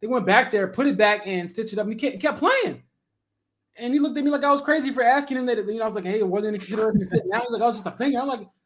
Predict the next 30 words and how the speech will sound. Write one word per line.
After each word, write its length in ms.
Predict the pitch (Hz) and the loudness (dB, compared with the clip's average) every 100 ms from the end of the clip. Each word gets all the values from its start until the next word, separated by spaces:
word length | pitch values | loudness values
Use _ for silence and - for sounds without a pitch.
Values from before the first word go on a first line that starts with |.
| _ _ _ 233 | _ _ _ 2
just 160 | 494 | 4
a 60 | - | 4
finger, 380 | - 587 403 320 | 4 4 6 8
like, 260 | 311 302 | 6 4
dude, 200 | 233 359 | 6 8
it 40 | 349 | 8
was 100 | 285 | 6
going 220 | 339 339 | 6 8
the 80 | 311 | 10
wrong 240 | 359 311 | 10 10
way. 460 | 294 381 381 190 - _ | 12 12 10 4 -4 _
So, 480 | - 277 262 233 - _ _ _ - 156 - - - | -6 0 2 0 -4 _ _ _ -8 -8 -6 -10 -6
again, 260 | 226 180 185 | -4 -2 -2
you 180 | 240 | -2
gain 360 | 196 214 302 294 | 0 2 2 0
appreciation 580 | 214 262 233 220 214 185 | -2 -4 0 0 0 -4
for 400 | 190 190 180 180 | -2 0 0 -4
a 120 | 156 | -8
lot, 480 | 151 160 180 175 170 | -8 0 2 2 0
and 100 | 160 | -6
I'm 80 | 165 | -12
sure 160 | - 226 | -4 -2
it's 80 | 180 | -2
the 60 | - | -6
same 180 | 190 | -4
way 180 | 180 180 | -2 -2
for 140 | 175 175 | -4 -10
the 60 | |
Bears. 440 | 139 165 170 165 147 | -6 -2 -2 -2 -4
Like, 200 | 156 | -8